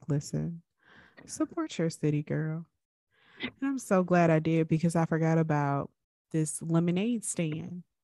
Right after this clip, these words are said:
So I wanna shout out Kenmonade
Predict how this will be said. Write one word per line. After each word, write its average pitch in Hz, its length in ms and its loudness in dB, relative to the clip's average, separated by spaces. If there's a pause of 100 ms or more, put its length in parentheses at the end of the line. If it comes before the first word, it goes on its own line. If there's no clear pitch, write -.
(440)
So - 240 0
I 165 100 6
wanna 165 320 4
shout 196 400 6
out 147 380 4 (1800)
Kenmonade 196 1160 4